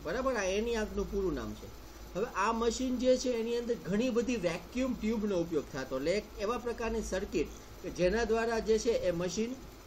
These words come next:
કામ કરી શકે, બરાબર? મશીન જે છે એને electricity મળે, તો electricity મળ-, electricity મળવાનો મુખ્ય સ્ત્રોત આ vacuum tube હતો, જેને નિર્વાત નલિકા કહી શકાય.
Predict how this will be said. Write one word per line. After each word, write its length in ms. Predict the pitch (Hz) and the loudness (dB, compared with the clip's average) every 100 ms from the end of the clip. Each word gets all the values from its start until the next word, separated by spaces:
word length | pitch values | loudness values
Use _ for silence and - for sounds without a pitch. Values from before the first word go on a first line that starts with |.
| - | -4
કામ 320 | 190 220 226 | 2 4 4
કરી 260 | 180 180 143 | 2 0 0
શકે, 260 | 127 113 - - - - | -2 -6 -10 -12 -10 -6
બરાબર? 300 | 156 240 247 - 131 | -2 -2 -2 -4 -4
મશીન 340 | 175 - 233 247 - | -2 0 0 -2 -4
જે 120 | 165 208 | 0 2
છે 100 | 247 | 2
એને 180 | 208 | 2
electricity 720 | 190 185 226 226 220 220 226 220 | 2 4 2 0 -6 -4 -2 0
મળે, 260 | 233 220 208 - - - | 2 2 2 -4 -10 -6
તો 80 | 185 | 0
electricity 500 | 190 220 220 220 233 | 4 4 2 -2 -2
મળ-, 440 | 208 196 214 - | 0 0 -2 -2
electricity 580 | 190 220 233 220 220 233 | 0 0 0 -6 -4 -4
મળવાનો 500 | 190 185 202 214 226 | -2 0 2 2 0
મુખ્ય 440 | 214 175 175 220 220 | 0 -2 0 2 2
સ્ત્રોત 400 | - 202 208 226 | 2 0 0 0
આ 160 | 254 294 - - - - | -4 -4 -10 -10 -10 -4
vacuum 420 | 135 170 - 240 208 | 2 2 2 2 2
tube 340 | 208 208 156 | 4 4 6
હતો, 180 | 135 117 | 2 2
જેને 260 | 143 190 | 2 2
નિર્વાત 580 | 185 180 202 220 220 175 | 2 2 4 2 0 0
નલિકા 440 | 165 202 214 - 143 | 2 4 4 2 0
કહી 200 | 143 117 | 0 -2
શકાય. 260 | 107 - | -4 -8